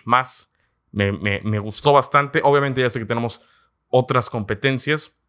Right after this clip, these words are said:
El rango de los cinco mil pesos ya es un rango muy competitivo. Y sé que por cinco mil pesos este no es el equipo mucho más rápido, pero me atrevo a decir que es de las, ahora sí que opciones más, mm, es como ese estudiante promedio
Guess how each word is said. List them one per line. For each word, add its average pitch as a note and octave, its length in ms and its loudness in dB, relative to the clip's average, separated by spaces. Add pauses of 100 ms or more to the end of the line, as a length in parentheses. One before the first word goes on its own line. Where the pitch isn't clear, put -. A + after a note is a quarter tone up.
(600)
El A#2+ 100 0
rango B2 280 2
de C3 60 4
los A#2+ 120 0
cinco A2 200 -4
mil A#2 220 -2
pesos B2 320 0
ya A#2+ 80 0
es A#2 100 -2
un A#2 140 -6
rango A#2 220 0
muy A#2 160 -4
competitivo. B2+ 720 -4 (340)
Y G#2 140 -4
sé A#2+ 200 4
que A#2+ 120 -6
por G2+ 160 -8
cinco G2+ 220 -6
mil A#2+ 140 -4
pesos B2 440 0
este A#2+ 260 0
no A2+ 80 0
es A2 100 -6
el A2 80 -4
equipo G#2+ 280 -4
mucho G#2+ 240 -4
más C3 100 6
rápido, E3 380 2
pero E3 180 0
me D3 140 0
atrevo C3 220 0
a - 20 -2
decir C3 180 -6
que C3 200 0
es - 180 -4 (340)
de D#3 480 4
las, D3+ 640 2 (200)
ahora B2+ 220 6
sí C3 140 -6
que B2+ 100 -4
opciones B2+ 400 -6
más, C3 500 0 (460)
mm, G#2 280 -2 (1160)
es C#3+ 140 4
como E3+ 200 4
ese D#3+ 100 2
estudiante D3 500 0
promedio B2+ 680 -2